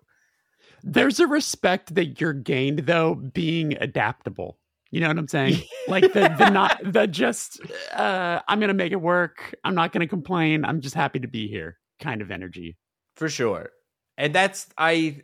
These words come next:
Speaker 2: uh, that, that is how, uh, like, it grew. Like, eventually, like,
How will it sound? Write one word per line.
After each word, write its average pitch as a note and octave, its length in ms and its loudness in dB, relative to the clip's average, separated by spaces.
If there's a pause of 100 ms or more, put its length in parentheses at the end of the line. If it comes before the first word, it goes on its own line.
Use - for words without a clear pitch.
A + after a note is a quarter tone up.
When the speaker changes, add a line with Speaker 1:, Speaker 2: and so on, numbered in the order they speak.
Speaker 2:
uh, C#3+ 120 -6 (160)
that, D#3 380 2 (320)
that D3+ 260 0
is E3 200 -8
how, C3 680 0 (100)
uh, G#2 680 -4 (220)
like, A2+ 300 -8
it B2 180 -6
grew. G#2 440 -4
Like, A#2+ 160 -6
eventually, C3+ 840 0 (680)
like, A2+ 360 -2